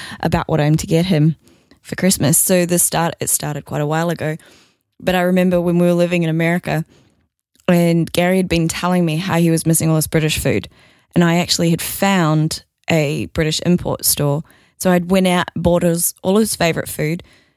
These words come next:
wrapped it up and put it in his stocking. And he, he wakes up, it's probably about two weeks before Christmas. He wakes up in the morning, he said, "I had the worst dream ever." And I'm like, "What was your dream, honey?" Thinking it was a nightmare. And he said, "I, on Christmas Day, I opened my stocking and it was all my British food."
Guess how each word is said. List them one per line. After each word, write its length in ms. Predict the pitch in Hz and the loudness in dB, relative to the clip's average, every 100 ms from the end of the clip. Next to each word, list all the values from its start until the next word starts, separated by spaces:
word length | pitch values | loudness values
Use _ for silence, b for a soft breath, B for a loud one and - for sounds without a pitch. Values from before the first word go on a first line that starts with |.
| b | b
wrapped 260 | 190 202 - | -2 0 0
it 60 | 185 | 0
up 180 | 151 | 0
and 120 | 170 170 | 0 0
put 120 | 185 | 0
it 40 | 170 | 0
in 80 | |
his 100 | 160 | 0
stocking. 460 | - - 202 180 165 | 0 0 -2 0 2
And 100 | 180 | 2
he, 180 | 190 - _ | 2 -2 _
he 300 | - - - | -10 -4 -2
wakes 340 | 214 247 226 | 0 0 0
up, 80 | 190 | 0
it's 140 | 180 - | 0 -2
probably 300 | - 208 202 | -4 -2 0
about 220 | 175 - - | 0 -4 -4
two 160 | - 208 | 0 2
weeks 160 | 202 | 0
before 220 | - 175 165 | -2 -2 0
Christmas. 480 | 160 160 123 - B B B - | -2 -2 -2 -4 B B B 0
He 100 | 202 | 2
wakes 220 | 220 240 | 4 0
up 80 | 214 | 2
in 60 | |
the 60 | 196 | 2
morning, 220 | 170 160 | 4 2
he 80 | 165 | 0
said, 140 | - - | -4 -4
"I 40 | |
had 140 | - - | -6 0
the 100 | 180 | 0
worst 640 | 143 151 165 139 - - _ | 0 0 0 2 -2 -6 _
dream 460 | 165 147 131 135 - _ - | 0 0 0 -4 -6 _ -2
ever." 300 | 139 - - - b b b - | -2 -2 -8 -12 b b b 0
And 80 | 180 | 2
I'm 80 | |
like, 160 | 185 - | 2 2
"What 100 | 202 | 0
was 120 | 208 | 0
your 60 | 196 | 0
dream, 240 | 185 214 | 2 2
honey?" 200 | 180 139 | 2 0
Thinking 240 | 165 180 175 | 0 2 2
it 60 | |
was 120 | - 165 | 0 0
a 40 | |
nightmare. 480 | 151 165 - 208 277 B B B B - | 2 0 0 0 0 B B B B -2
And 80 | 202 | 0
he 60 | |
said, 200 | 185 208 - | 0 -2 -2
"I, 220 | 202 208 | 0 0
on 220 | 208 214 214 | 0 0 0
Christmas 400 | 208 202 208 - | 0 0 0 2
Day, 220 | 190 196 | 0 2
I 160 | 170 | 2
opened 240 | 185 - 196 | 0 2 2
my 80 | 180 | 2
stocking 420 | - 185 - 185 | 0 -2 0 0
and 80 | - | 0
it 60 | |
was 120 | 185 | 0
all 100 | 175 175 | 2 2
my 140 | 170 | 2
British 320 | - 165 170 | 0 0 -2
food." 460 | - 269 262 165 | 0 0 0 -2